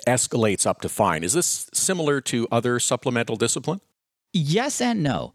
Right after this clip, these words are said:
Speaker 2: So when
Speaker 1: Okay.
Speaker 2: it comes to diving, you've always got that warning. You've got a structure around the diving embellishment process where it's very formalized in what happens. If they saw a dive, if hockey operations identified that there was a dive on the play,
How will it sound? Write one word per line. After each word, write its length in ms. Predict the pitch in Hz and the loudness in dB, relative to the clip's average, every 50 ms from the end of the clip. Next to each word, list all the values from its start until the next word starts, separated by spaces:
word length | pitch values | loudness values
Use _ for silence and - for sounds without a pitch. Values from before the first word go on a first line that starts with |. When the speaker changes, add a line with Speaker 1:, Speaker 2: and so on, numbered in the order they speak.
| - _ _ | -20 _ _
Speaker 2:
So 380 | - - - 220 214 208 202 - | -4 -2 0 0 0 0 0 2
when 160 | - 196 196 | 2 2 4
Speaker 1:
Okay. 60 | 185 - | 2 2
Speaker 2:
it 60 | - | 0
comes 260 | - 226 277 254 - | -2 -2 -2 -2 -4
to 60 | 240 | -2
diving, 360 | 170 156 147 131 120 117 117 | -2 0 0 0 0 0 -2
you've 220 | 131 156 156 160 147 | 0 0 0 0 0
always 400 | - 160 170 170 170 156 127 110 | 0 -2 0 0 0 -2 -2 -2
got 200 | 135 120 113 - | -2 -2 -2 -2
that 140 | 117 113 110 | -4 -4 -4
warning. 400 | 107 110 110 98 90 80 76 - - - - _ _ _ | -2 -2 -2 0 -2 -4 -6 -8 -12 -20 -20 _ _ _
You've 240 | - 160 156 147 131 | -4 -2 -2 0 0
got 160 | 190 208 247 | -2 -2 0
a 60 | 240 | -2
structure 680 | - - - - - 143 147 - - - 135 110 92 | -2 -4 -4 -2 0 -2 0 -2 -2 -2 0 0 0
around 200 | 107 110 117 117 | 0 0 0 0
the 60 | 113 101 | 0 0
diving 360 | 104 113 123 131 135 127 117 | 0 -2 -2 -2 0 0 0
embellishment 500 | 101 95 104 107 107 104 - - 95 90 | 0 0 -2 -2 -2 -4 -4 -6 -6 -4
process 380 | 104 90 87 - - 85 - - - - - _ | -4 -4 -2 -2 -4 -4 -4 -8 -12 -20 -20 _
where 400 | - 117 131 131 131 131 127 127 - | -4 -2 0 0 2 0 -2 -2 -4
it's 160 | 127 113 - | -6 -6 -4
very 280 | 113 147 160 170 165 | -2 0 0 0 -2
formalized 680 | 147 - - 156 143 143 135 123 117 117 113 113 117 - | -2 -2 0 0 2 2 0 0 0 0 0 -2 -2 -2
in 160 | 120 113 110 113 | -2 -2 0 0
what 160 | 110 104 101 | -2 -2 -2
happens. 420 | 110 92 82 - - 64 - - - | -2 -4 -4 -6 -8 -12 -12 -6 -4
If 120 | 143 127 | -4 -4
they 260 | 113 113 123 139 170 185 | -2 -2 -2 -2 -2 -2
saw 320 | - - 180 170 175 180 | -2 0 0 0 0 0
a 40 | 180 | 0
dive, 500 | 147 139 110 92 82 80 95 127 - - _ _ _ _ _ | 0 -2 -2 -2 -2 -4 -6 -8 -8 -12 _ _ _ _ _
if 160 | - 113 113 104 | -6 -4 -4 0
hockey 300 | 127 131 151 - 170 151 | 0 -2 0 0 0 -2
operations 420 | 147 - 135 139 139 - 139 120 | 0 0 -2 -4 -2 -2 -2 0
identified 480 | 123 107 117 117 131 - - 123 120 110 | 0 0 0 -2 -2 -2 -2 -2 -2 -2
that 60 | - | -2
there 100 | 113 113 | -2 0
was 120 | 110 104 | 0 0
a 40 | 101 | 0
dive 280 | 87 131 160 180 175 170 | -2 0 -2 0 0 0
on 80 | 160 | -2
the 80 | 151 139 | -2 -4
play, 420 | - - 120 107 101 98 101 117 | -2 -2 -2 0 0 0 -2 -2